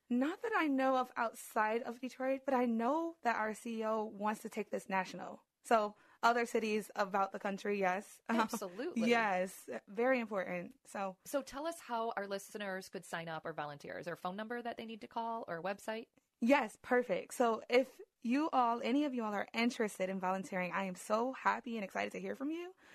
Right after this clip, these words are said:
Speaker 1: And if you could give me a call, Victoria, at three one three, five seven zero, three five two three. So
Speaker 2: Okay. And just let them know you're interested, and then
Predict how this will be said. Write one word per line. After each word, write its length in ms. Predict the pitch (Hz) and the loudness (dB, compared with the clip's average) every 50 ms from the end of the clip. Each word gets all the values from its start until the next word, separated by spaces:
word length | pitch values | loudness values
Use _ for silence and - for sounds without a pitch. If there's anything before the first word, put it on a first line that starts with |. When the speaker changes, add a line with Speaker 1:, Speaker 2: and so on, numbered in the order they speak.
| - - _ - | -20 -10 _ 0
Speaker 1:
And 140 | 226 226 226 | 2 2 2
if 80 | 196 | 2
you 80 | 226 220 | -2 -2
could 80 | 208 | 0
give 160 | 208 220 202 196 - - | 0 -2 -2 -4 -4 0
me 160 | 226 254 339 359 | 2 4 4 4
a 60 | 269 | 2
call, 260 | - 214 190 202 208 | 0 0 -2 -2 -2
Victoria, 640 | 208 - - - - 226 208 190 196 208 233 277 - - - - - - - - - | -4 -8 -12 -10 -6 -4 -4 -2 -2 -2 -4 -6 -8 -12 -20 -20 -20 -20 -18 -6 -2
at 100 | - 196 - - - | -2 -2 -2 -4 -8
three 200 | - 202 214 214 | -4 -2 -2 0
one 180 | 220 285 320 330 | 0 0 -2 -2
three, 300 | - 208 202 233 277 330 - _ _ _ _ _ _ _ _ _ _ _ _ _ _ - | -2 -4 -4 -4 -4 -6 -8 _ _ _ _ _ _ _ _ _ _ _ _ _ _ 4
five 220 | 233 214 214 233 - - | 4 4 4 2 -2 -6
seven 280 | - 254 254 285 311 320 | -4 -4 -2 -2 -2 -2
zero, 340 | 285 214 202 208 214 262 302 - _ _ _ _ _ _ _ _ _ _ _ _ _ _ - | -2 -4 -4 -2 -4 -4 -6 -8 _ _ _ _ _ _ _ _ _ _ _ _ _ _ -6
three 220 | 220 220 240 311 | -2 -2 -2 -2
five 420 | 339 - 247 208 214 214 240 311 339 - _ _ _ _ _ _ _ _ _ _ _ _ _ | -2 -2 0 0 2 0 -2 -4 -8 -12 _ _ _ _ _ _ _ _ _ _ _ _ _
two 200 | - - - 269 240 | -8 -4 -2 -2 -2
three. 360 | - - 196 - - 92 - _ _ _ _ _ _ _ _ _ _ _ _ _ _ _ _ _ _ _ _ _ _ _ - | -4 -8 -10 -10 -10 -12 -16 _ _ _ _ _ _ _ _ _ _ _ _ _ _ _ _ _ _ _ _ _ _ _ -10
So 60 | 196 | -10
Speaker 2:
Okay. 140 | - - 170 _ _ - | -10 -10 -14 _ _ -14
And 80 | 196 | -12
just 140 | 185 202 - | -10 -8 -6
let 120 | 196 185 - | -6 -6 -4
them 100 | 220 220 | -6 -8
know 100 | 214 208 | -6 -6
you're 160 | 233 262 - | -6 -6 -8
interested, 500 | 180 175 175 - 175 - - - 160 165 | -8 -10 -8 -10 -10 -10 -8 -6 -4 -2
and 180 | 208 208 208 | -2 0 0
then 160 | 220 208 190 | 2 2 2